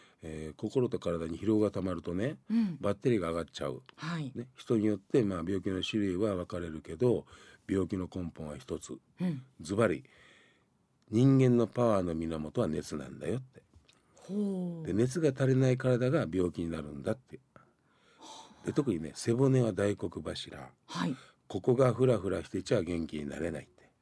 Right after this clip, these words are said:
Speaker 2: うーん。
Speaker 1: でね、温熱治療するとね、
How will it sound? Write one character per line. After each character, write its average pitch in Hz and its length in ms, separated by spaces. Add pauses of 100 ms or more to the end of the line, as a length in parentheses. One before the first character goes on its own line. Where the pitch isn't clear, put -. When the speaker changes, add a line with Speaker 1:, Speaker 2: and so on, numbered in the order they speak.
Speaker 2:
う - 20
ー 151 40
ん。 180 760 (100)
Speaker 1:
で 85 120
ね、 80 180 (260)
温 131 220
熱 127 200
治 117 100
療 87 100
す 80 100
る 76 60
と 76 140
ね、 76 260